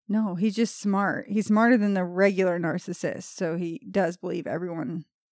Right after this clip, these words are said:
believes him. The wife he had abandoned divorced him while he was in prison, but waiting at the prison gates was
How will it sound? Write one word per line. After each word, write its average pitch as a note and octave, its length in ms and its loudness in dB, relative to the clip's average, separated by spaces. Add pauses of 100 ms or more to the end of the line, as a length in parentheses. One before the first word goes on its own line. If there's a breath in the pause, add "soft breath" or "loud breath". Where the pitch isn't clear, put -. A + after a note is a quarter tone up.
believes D#3+ 340 -6
him. - 280 -6 (800)
The A3 140 4
wife B3+ 260 10
he D#4+ 120 6
had D4+ 120 10
abandoned G3+ 460 6
divorced F#3+ 400 4
him G3+ 160 4
while F#3 160 4
he G3 120 4
was F3+ 140 2
in F3+ 100 0
prison, F#3 440 2
but F3+ 180 4
waiting G#3 340 6
at C#4 120 4
the G#3 100 2
prison A3+ 380 6
gates A3 320 6
was G#3+ 580 6